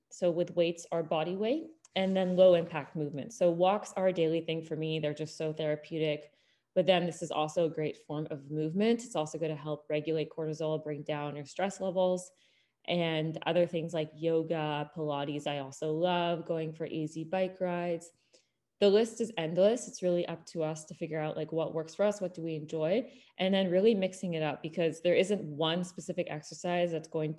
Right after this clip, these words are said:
to be, like, the one that you need to do.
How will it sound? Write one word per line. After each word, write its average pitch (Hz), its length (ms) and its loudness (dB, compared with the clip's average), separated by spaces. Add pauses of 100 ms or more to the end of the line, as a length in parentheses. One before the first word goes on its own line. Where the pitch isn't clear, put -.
to 151 280 -2 (1120)
be, 165 380 0
like, 147 220 0
the 165 60 4
one 151 280 -2
that 156 140 2
you 160 80 -4
need 151 180 -4
to - 80 -16
do. 160 400 -2